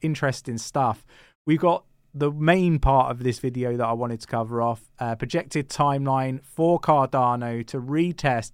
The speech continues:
three dollars ten is revealed by Chat G P T. And it isn't gonna be in twenty twenty-four, according to Ja-, uh, Chat G P T, if I can get my words out.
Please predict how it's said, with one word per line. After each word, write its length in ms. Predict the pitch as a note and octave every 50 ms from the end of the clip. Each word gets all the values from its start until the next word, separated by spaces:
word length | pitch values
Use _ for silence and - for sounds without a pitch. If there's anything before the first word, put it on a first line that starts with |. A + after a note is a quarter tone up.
| - _
three 260 | - - D#3+ E3 E3+ D#3+
dollars 380 | D#3 C3 B2 A#2 A2+ A2 -
ten 460 | - - C3+ B2 A#2 A#2 A#2 A#2 A#2 - - - - - _ _ _ -
is 240 | - E3 E3 D3+ D3+
revealed 520 | E3 D#3 D3 C#3 D#3 E3 D#3+ D3+ C#3+ C3+
by 180 | - D3 C#3+ C#3+
Chat 460 | C3+ - - D#3+ D#3 D3+ - D3 C3
G 280 | A2+ - C#3+ C#3+ D3 C3+
P 360 | - - C#3+ C#3 C3 B2+ A#2+ - -
T. 420 | - E3 F3 E3 C#3+ A#2 G#2 G2+ - - - - - _ _ _
And 140 | - C#3+ C#3+
it 120 | D3+ - _ -
isn't 540 | G3+ G#3 A3+ F#3 C#3+ C3+ A#2+ G#2+ G2+ G2 - _ _ _ -
gonna 200 | - C#3 B2+ A#2+
be 400 | A#2+ B2+ A#2 A2+ A2 G#2+ A2 B2+
in 140 | A2+ A2 A2
twenty 420 | - C3 A#2+ A2+ A2 - A2 G#2
twenty-four, 840 | G2+ - B2 G#2+ G#2 G#2 - A2 G#2+ G#2 - D#3 D#3+ D#3 C#3 B2 A#2
according 460 | A2 G#2 - B2+ A#2 A2+ A2+ A2+ A2+ A2
to 120 | - A2+
Ja-, 280 | G2+ - B2 A2+ A2 - _ _ _ _ -
uh, 200 | - A#2+ A2 G#2+
Chat 300 | G#2+ - C#3 B2+ - -
G 260 | - - A#2 A2 G#2+
P 260 | - - A#2 A2 G#2 G2+
T, 320 | - - C#3 C3+ D#3+ E3+
if 80 | C#3+ B2+
I 80 | A2+
can 120 | G#2+ - A2+
get 120 | A2+ G#2+
my 80 | G#2 G#2
words 300 | A2 A2+ A2+ A#2 B2+ D3+
out. 240 | D3+ D#3+ E3 -